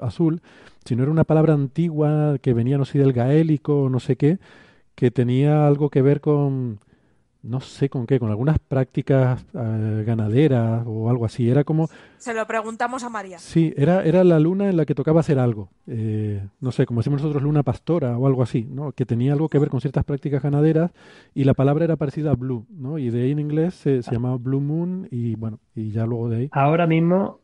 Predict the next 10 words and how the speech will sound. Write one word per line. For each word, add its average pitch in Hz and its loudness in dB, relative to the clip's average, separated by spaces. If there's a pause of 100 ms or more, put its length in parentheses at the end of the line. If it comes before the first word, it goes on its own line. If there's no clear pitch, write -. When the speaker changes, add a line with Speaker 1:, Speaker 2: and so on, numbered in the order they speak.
Speaker 3:
la 135 2
definición 131 -2
de 143 2
luna 135 2
azul 156 -4
es 120 -2
la 127 -2
segunda 170 0
luna 147 2
llena, 143 -2